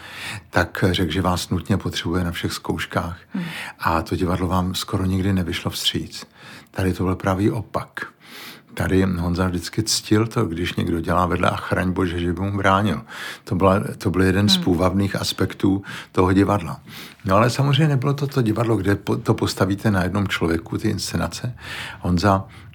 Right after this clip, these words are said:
Speaker 1: jak je výtvarník, tak já mám pocit, že on má rád ty barvičky a každý ten herec je pro něj taková pastelka.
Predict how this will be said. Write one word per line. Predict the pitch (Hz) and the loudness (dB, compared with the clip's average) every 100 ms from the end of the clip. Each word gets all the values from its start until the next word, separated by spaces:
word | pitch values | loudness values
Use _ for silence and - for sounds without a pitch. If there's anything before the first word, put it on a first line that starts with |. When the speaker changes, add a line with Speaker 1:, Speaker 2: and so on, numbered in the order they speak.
| - | -2
Speaker 1:
jak | 98 90 - | 0 0 0
je | 85 | 0
výtvarník, | 78 82 104 95 98 107 107 - _ - - | 0 0 2 4 4 2 2 -12 _ -20 -14
tak | - - | -8 -4
já | 90 | -2
mám | 82 | -2
pocit, | 82 82 | -4 -2
že | 87 | 0
on | 87 | 2
má | 87 85 | 2 2
rád | 85 | 0
ty | - | 0
barvičky | 104 71 87 95 - 107 110 - - - - - - | -2 -2 -4 -4 -4 -2 -4 -6 -16 -14 -14 -8 0
a | 78 76 110 | 0 0 -8
každý | - 80 110 | -4 -2 -2
ten | - 95 | 0 0
herec | 80 92 87 - | 2 0 0 -4
je | |
pro | - 87 | -4 -2
něj | 87 | -2
taková | 85 - 82 | -2 -4 -6
pastelka. | 78 78 - - 78 - 71 | -6 -6 -6 -4 -4 -6 -8